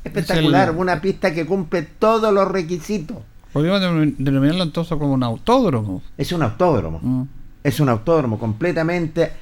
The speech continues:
Speaker 2: Hay tribuna, hay casino, eh, las personas pueden llevar su asadito, hay también para que se puedan preparar. Así que está todo preparado, se cobra entrada, eh, las personas autorizadas pueden entrar a lo-, a lo-, a los talleres.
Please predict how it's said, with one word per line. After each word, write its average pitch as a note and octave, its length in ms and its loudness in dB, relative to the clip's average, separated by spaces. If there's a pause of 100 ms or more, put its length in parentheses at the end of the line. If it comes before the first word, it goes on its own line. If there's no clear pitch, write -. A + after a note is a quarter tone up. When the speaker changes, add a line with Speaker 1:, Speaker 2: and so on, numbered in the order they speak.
(140)
Speaker 2:
Hay A#2 160 2
tribuna, E3+ 880 8
hay - 160 0
casino, E3+ 920 2 (360)
eh, A2+ 540 4 (140)
las A#2 180 0
personas B2+ 400 -2
pueden B2+ 240 -2
llevar B2 160 2
su C3 120 -4
asadito, D#3+ 680 0
hay D#3 180 4
también D3 420 -2
para C3+ 220 -4
que A#2 100 -8
se A2+ 140 -8
puedan C3 300 -4
preparar. D3 540 0 (300)
Así D#3+ 160 0
que D#3 200 -4 (180)
está E3+ 320 0
todo G3+ 260 4
preparado, F3+ 560 2
se D#3 160 -4
cobra C#3 300 0
entrada, F3+ 720 0 (200)
eh, C#3+ 600 6
las C#3+ 140 2
personas D3 380 0
autorizadas C#3 640 -2
pueden D3 280 -2
entrar C#3 560 -4
a B2+ 60 -4
lo-, A#2+ 260 -4
a B2+ 120 -6
lo-, C3 140 -2
a B2 60 -4
los A#2+ 180 -4
talleres. E3 440 -2